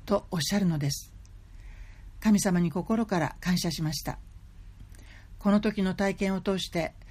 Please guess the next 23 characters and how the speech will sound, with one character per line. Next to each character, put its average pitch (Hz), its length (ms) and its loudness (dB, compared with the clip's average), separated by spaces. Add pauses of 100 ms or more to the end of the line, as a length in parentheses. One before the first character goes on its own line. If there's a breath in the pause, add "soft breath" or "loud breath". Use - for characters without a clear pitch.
(180 loud breath)
私 190 340 2
は 190 80 2
初 185 260 2
め 240 140 6
て 160 180 0
死 208 140 2
の 202 100 6
影 175 260 0
が 156 140 0
迫 175 240 4
っ 214 80 0
て 196 140 -2
く 185 100 -2
る 156 120 0
恐 214 220 2
怖 175 160 2
を 160 60 0
感 175 220 2
じ 170 120 -2
ま 170 120 0
し 170 80 -4
た 160 100 -2
が、 151 160 -2